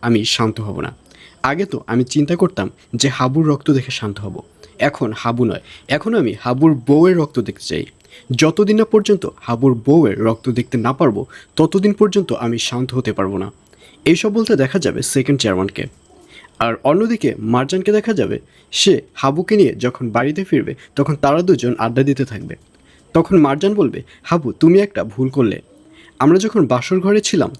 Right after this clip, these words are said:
তখন তোমার উচিত ছিল সেকেন্ড চেয়ারম্যানকে ভিডিও কল দেয়া।" আর এই কথা শুনে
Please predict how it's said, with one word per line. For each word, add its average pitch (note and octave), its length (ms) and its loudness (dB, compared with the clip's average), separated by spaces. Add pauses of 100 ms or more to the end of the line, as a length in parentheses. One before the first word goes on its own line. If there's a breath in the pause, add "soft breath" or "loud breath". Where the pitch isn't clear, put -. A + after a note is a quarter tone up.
তখন D3 220 0
তোমার E3 340 4
উচিত D3 300 -4
ছিল A2+ 220 0 (240 loud breath)
সেকেন্ড F3 360 2
চেয়ারম্যানকে F#3+ 440 4
ভিডিও C3 380 2
কল G#2+ 200 0
দেয়া।" - 180 -4 (600 soft breath)
আর B2 200 0
এই D#3 140 0
কথা G3 200 -2
শুনে A#2+ 300 0